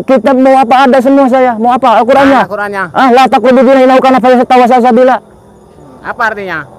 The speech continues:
Speaker 1: Jangan mendekati zina karena itu perbuatan yang jelek.
Speaker 2: Ini deket nggak jauh? Ada
Speaker 1: Apa?
Speaker 2: jarak.
Speaker 1: Dipandiin tadi pas saya ngintip tadi. Ah, nama nih.
Speaker 2: Berarti situ suka ikut campur sama urusan orang lain, pakai acara ngintip segala.
Speaker 1: Saya emang ngintip, salah emang
Speaker 2: Ya.
Speaker 1: saya ngintip.
Speaker 2: Ya, salah.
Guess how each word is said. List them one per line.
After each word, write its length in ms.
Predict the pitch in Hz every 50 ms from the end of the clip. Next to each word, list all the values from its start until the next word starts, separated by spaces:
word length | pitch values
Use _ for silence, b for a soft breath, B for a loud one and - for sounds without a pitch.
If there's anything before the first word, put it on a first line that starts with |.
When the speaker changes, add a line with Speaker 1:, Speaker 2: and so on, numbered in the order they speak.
| - - - - - - -
Speaker 1:
Jangan 420 | - 202 247 302 311 311 294 311 311
mendekati 420 | 302 311 302 302 - 302 285 285 302
zina 240 | 277 294 302 294 277
karena 260 | - 277 285 285 285 285
itu 100 | 247 262
perbuatan 380 | 262 277 269 285 285 254 285 294
yang 120 | 294 285
jelek. 280 | 285 294 285 285 277 - -
Speaker 2:
Ini 180 | - 151 170 214 220
deket 220 | 214 214 254 233
nggak 220 | 240 247 240 220 196
jauh? 340 | 196 240 247 240 214 202 196 208 185 - - - - - -
Ada 220 | - 277 294 160
Speaker 1:
Apa? 100 | 339 403 415
Speaker 2:
jarak. 220 | 440 440 - 214 247
Speaker 1:
Dipandiin 500 | 302 - 311 302 302 302 311 311 302 302
tadi 200 | 302 285 285 285 285
pas 140 | 311 285 285
saya 100 | 285 294
ngintip 280 | 294 294 285 - 285 -
tadi. 200 | - 277 269 269 - - _ _ _ _ _ _ -
Ah, 120 | - 277
nama 260 | 285 285 285 269 277 285
nih. 160 | 277 277 269 233 - _ _ _ _
Speaker 2:
Berarti 380 | - 165 175 160 151 151 175 240
situ 260 | 226 226 202 196 247
suka 400 | 247 - 208 170 202 226 233 - -
ikut 240 | 202 185 214 220
campur 380 | 214 - 175 156 151 160 214 214
sama 240 | 208 190 196 214 220
urusan 300 | 208 180 170 156 185 214
orang 240 | 208 208 214 220 220
lain, 200 | 240 240 247 233 202
pakai 340 | 202 233 226 233 226 226 226
acara 220 | 226 233 226 233
ngintip 480 | 233 247 254 254 254 240 - 262 262 -
segala. 500 | 262 254 254 262 254 254 254 247 240 240 - _ _ _ _ - - - - _ _ _ _ _ _ _ _ _ -
Speaker 1:
Saya 320 | - - 170 196 247 220
emang 240 | 185 208 226 233 226
ngintip, 480 | 208 208 196 202 220 226 226 214 - -
salah 240 | - 208 240 226
emang 220 | 226 220 220 208 196
Speaker 2:
Ya. 20 |
Speaker 1:
saya 100 | 208 202 196
ngintip. 200 | 196 196 175 185
Speaker 2:
Ya, 140 | 180 196 170
salah. 400 | - 226 254 269 262 247 226